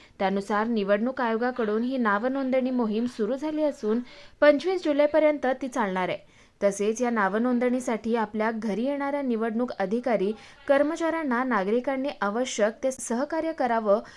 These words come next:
आणि आपले नाव पुन्हा मतदार यादीत समाविष्ट करून घ्यावे, असं आवाहनही रवी पाटील यांनी यावेळी केलंय.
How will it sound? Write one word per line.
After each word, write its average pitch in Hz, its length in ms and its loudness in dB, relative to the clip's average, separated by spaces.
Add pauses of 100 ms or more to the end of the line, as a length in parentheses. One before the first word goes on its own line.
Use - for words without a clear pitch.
(240)
आणि 294 200 0
आपले 320 280 -2
नाव 285 240 2
पुन्हा 254 440 0
मतदार 254 520 0
यादीत 247 500 0
समाविष्ट 262 680 -2
करून 254 320 2
घ्यावे, 226 300 0
असं 220 320 -2
आवाहनही 233 640 -2 (300)
रवी 269 240 4
पाटील 262 380 -2
यांनी 240 240 2
यावेळी 208 340 0
केलंय. 196 300 -4